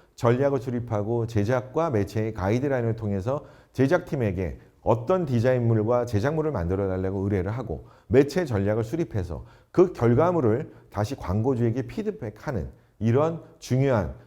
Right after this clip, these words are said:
중간 허리 역할을 하는 그런 직업을 가지고 있죠.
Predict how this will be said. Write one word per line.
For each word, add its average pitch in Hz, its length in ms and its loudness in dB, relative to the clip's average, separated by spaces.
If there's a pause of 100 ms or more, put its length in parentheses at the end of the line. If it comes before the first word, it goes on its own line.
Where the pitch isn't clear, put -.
중간 127 420 0
허리 185 280 -6
역할을 127 340 -6
하는 113 420 -6 (300)
그런 131 440 2
직업을 101 420 -2
가지고 87 260 -6
있죠. 71 320 -12